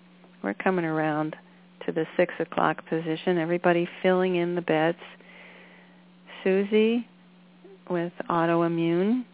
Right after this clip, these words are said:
diseases. Fill in around the seven o'clock, eight o'clock. Phyllis, infectious diseases.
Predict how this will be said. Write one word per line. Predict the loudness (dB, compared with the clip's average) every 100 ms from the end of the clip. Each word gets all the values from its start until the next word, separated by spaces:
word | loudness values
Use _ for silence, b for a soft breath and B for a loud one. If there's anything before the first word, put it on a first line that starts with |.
| -20 -20 -8
diseases. | -8 -2 0 0 0 0 0 -8 -20 -20 -20 -20 -20 -20 -20 -20 -20 -20 -20 -6
Fill | 0 2
in | 2
around | 2 2 2 2
the | 0 -2 B B B B B -20 -4
seven | 2 4 4
o'clock, | 0 0 2 2 0 -4 -16 -20 -12 -2
eight | -2
o'clock. | -2 0 2 2 0 -6 -18 B B B B -4
Phyllis, | 2 4 2 -2 -4
infectious | -6 -2 0 0 -2 -10 -8
diseases. | -8 -2 0 0 0 -4